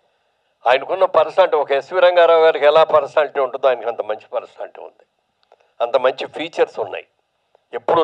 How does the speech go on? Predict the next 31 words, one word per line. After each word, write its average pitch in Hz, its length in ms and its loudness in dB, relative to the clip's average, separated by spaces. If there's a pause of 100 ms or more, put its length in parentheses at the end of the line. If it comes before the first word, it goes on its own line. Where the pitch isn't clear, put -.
నవ్వుతూ 156 300 2 (120)
ఉండే 139 240 -2
ముఖం 120 300 0
అది. - 160 -18 (680)
సరి 139 260 2
అయిన 170 220 4
క్యారెక్టర్స్ 147 500 0
వచ్చి 139 160 -14 (100)
సరి 127 180 -4
అయిన 127 180 -12
ఇది 120 140 -12
వస్తే 110 220 -8 (600)
ఇవాళ 110 200 0 (120)
all, 135 160 2 (280)
all, 127 180 2 (240)
all 135 320 2
లాంగ్వేజెస్లో 143 680 -6 (260)
ఆయన 107 220 -10
ఉపయోగించుకునేటువంటి 104 840 -14
అవకాశం 107 460 -8
ఉంది. 107 160 -18 (600)
ఈ 117 140 -16
సినిమాలో 135 400 0 (520)
మీరు 120 180 -6
ఆయనకి 113 260 -8
ఎదురుగా 131 320 -12
మంచి 139 220 -10 (100)
క్యారెక్టర్ 127 400 -2
ఇచ్చి - 200 -12
ఆయన 107 140 -6 (100)
తీసుకొస్తున్నందుకు 110 760 -10